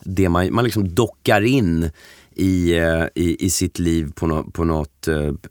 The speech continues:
unikt sätt faktiskt som, som jag inte har, eh,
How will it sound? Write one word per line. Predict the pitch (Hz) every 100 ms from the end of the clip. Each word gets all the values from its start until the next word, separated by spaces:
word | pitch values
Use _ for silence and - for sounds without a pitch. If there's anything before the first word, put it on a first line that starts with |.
| -
unikt | 98 92 95 107 - -
sätt | - - 139 -
faktiskt | - 76 - 82 - -
som, | 92 80 82 80 - - - - _
som | - 95
jag | 90 101 147
inte | 104 -
har, | 82 82 78 78
eh, | 80